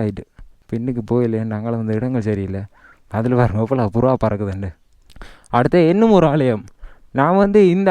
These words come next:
ஆலயம் இருக்குன்னு சொல்லி நான் நினைக்கல, இப்படி ஒரு ஆலயம் இருக்குன்னு சொல்லி. போற வழியிலே எதேச்சியா கண்டது. ஆறாவது கோயில் அருள் பிறவேனா ஜோதி ஆதீனம். ஒரு ஊர்ல இவ்வளோ கோயில் இருக்கா? இந்த கோயில்ல பேர் வந்து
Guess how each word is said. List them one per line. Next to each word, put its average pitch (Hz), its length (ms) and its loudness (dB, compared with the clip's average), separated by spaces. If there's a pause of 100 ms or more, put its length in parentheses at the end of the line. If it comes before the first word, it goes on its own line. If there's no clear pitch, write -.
(140)
ஆலயம் 196 300 0
இருக்குன்னு 180 360 2
சொல்லி 180 160 4 (100)
நான் 185 180 0 (320)
நினைக்கல, 160 440 4
இப்படி 147 240 4
ஒரு 131 140 4
ஆலயம் 156 240 0
இருக்குன்னு 143 360 0
சொல்லி. 120 200 4 (520)
போற 202 260 4
வழியிலே 180 300 2 (100)
எதேச்சியா 196 480 2
கண்டது. 131 320 4 (680)
ஆறாவது 143 380 2
கோயில் 139 280 2 (1000)
அருள் 147 340 2
பிறவேனா 131 480 2 (300)
ஜோதி 147 300 4 (160)
ஆதீனம். 110 360 -2 (1080)
ஒரு 117 140 4 (200)
ஊர்ல 175 360 4 (440)
இவ்வளோ 156 240 4 (100)
கோயில் 135 300 4
இருக்கா? 104 260 0 (880)
இந்த 135 120 2 (140)
கோயில்ல 147 300 4 (100)
பேர் 127 240 2
வந்து 127 200 0